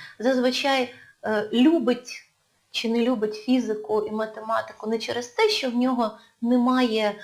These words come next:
е, сх-, схильності, е, м, чи таланту, е, до, е, цього предмету, а, е, любить,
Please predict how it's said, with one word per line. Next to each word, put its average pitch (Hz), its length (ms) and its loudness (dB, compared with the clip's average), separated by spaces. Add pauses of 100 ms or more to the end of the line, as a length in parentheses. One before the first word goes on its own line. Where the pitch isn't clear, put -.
(280)
е, - 40 -4 (540)
сх-, - 420 -6
схильності, 214 1000 -2 (240)
е, 196 100 -4 (520)
м, 202 320 -4 (100)
чи 220 200 -4
таланту, 208 760 2 (260)
е, 190 300 -6
до, 190 480 -4
е, 196 260 -6
цього 196 320 -8
предмету, 190 640 -10 (380)
а, 339 380 4
е, 220 220 2 (300)
любить, 359 540 2